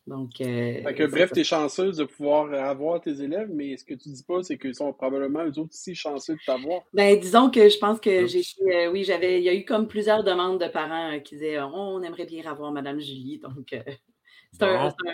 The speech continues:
Speaker 1: c'est un privilège que j'ai. <laughs>
Speaker 2: Super.
Speaker 3: Julie, euh, dans ce que
Speaker 2: Excuse,
Speaker 3: tu m'as
Speaker 2: excuse, excuse, Pierre, excuse.
Speaker 3: Oui.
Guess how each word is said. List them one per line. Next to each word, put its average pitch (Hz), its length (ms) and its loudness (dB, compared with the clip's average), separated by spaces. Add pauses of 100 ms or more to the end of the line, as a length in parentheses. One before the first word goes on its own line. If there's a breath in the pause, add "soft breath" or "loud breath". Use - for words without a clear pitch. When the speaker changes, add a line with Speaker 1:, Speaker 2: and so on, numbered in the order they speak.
(120)
Speaker 1:
c'est 170 80 -8
un - 20 -6
privilège 160 480 -6
que 135 160 -6
j'ai. 185 480 -4 (220)
<laughs> - 320 -20
Speaker 2:
Super. 123 340 0 (320)
Speaker 3:
Julie, 160 720 -4
euh, 120 220 2
dans 139 160 0
ce - 80 -4
que - 80 0
Speaker 2:
Excuse, - 100 0
Speaker 3:
tu - 100 2
m'as - 60 4
Speaker 2:
excuse, - 240 0
excuse, - 320 0
Pierre, 151 200 4
excuse. 147 360 -6
Speaker 3:
Oui. 120 120 -4